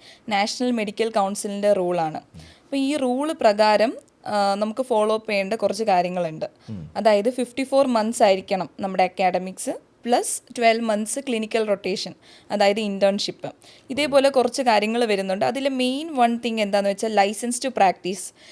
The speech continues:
ഏത് കൺട്രിയിലാണോ നമ്മൾ പഠിക്കുന്നത് ആ രാജ്യത്ത് നമുക്ക് ലൈസൻസ് ലഭിക്കണം.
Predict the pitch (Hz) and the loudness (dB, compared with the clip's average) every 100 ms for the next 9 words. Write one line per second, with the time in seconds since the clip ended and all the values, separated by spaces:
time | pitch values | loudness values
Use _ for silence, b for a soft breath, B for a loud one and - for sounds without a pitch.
0 | B - 254 285 339 262 240 254 277 240 | B -6 -2 -2 2 2 2 0 2 2
1 | 220 269 240 214 - 196 196 214 190 180 | 2 0 -2 -2 0 0 0 -4 -6 -4
2 | 269 - B B 247 285 302 226 220 233 | -6 -10 B B -2 2 4 4 2 0
3 | 247 202 202 220 185 208 220 220 214 170 | 0 0 0 2 2 2 -4 -4 0 -2
4 | 170 165 | -2 -6